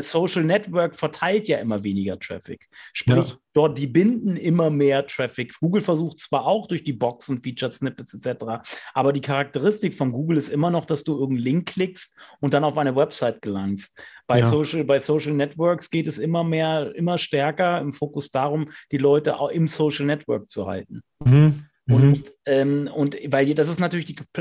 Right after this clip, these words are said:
Speaker 1: der Kampf um die Aufmerksamkeit, weil jeder natürlich gerne Traffic monetarisieren will, von denen, davon wollen die ja leben.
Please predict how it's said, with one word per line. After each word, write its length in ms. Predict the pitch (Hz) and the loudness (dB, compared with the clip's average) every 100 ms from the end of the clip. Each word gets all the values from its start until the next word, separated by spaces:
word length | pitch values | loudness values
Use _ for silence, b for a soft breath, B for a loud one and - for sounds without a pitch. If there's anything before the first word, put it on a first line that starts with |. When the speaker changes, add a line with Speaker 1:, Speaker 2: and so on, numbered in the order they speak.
| - | -4
Speaker 1:
der 160 | 151 | -4
Kampf 360 | 143 151 180 - | -4 -2 -2 -2
um 140 | 165 | -2
die 160 | 160 156 | 0 0
Aufmerksamkeit, 840 | 147 180 185 151 147 139 135 143 | 0 0 0 0 0 0 -4 -2
weil 140 | 143 131 | -2 -2
jeder 200 | 139 160 | 0 0
natürlich 380 | 156 151 147 - | -2 -4 -8 -4
gerne 240 | 139 139 | -4 -4
Traffic 460 | - 180 175 139 - B B - | -4 -4 -4 -6 -8 B B -4
monetarisieren 880 | 127 123 127 117 113 117 120 120 | -2 -2 -2 -2 -2 -2 -2 0
will, 180 | 117 127 | 0 -2
von 220 | 139 131 123 | -2 -4 -2
denen, 200 | 123 139 | -2 -2
davon 280 | 123 139 127 | -2 -4 -2
wollen 220 | 131 127 | -2 -2
die 60 | |
ja 100 | 127 | -2
leben. 560 | 117 151 175 120 160 - | 0 0 0 0 -2 -6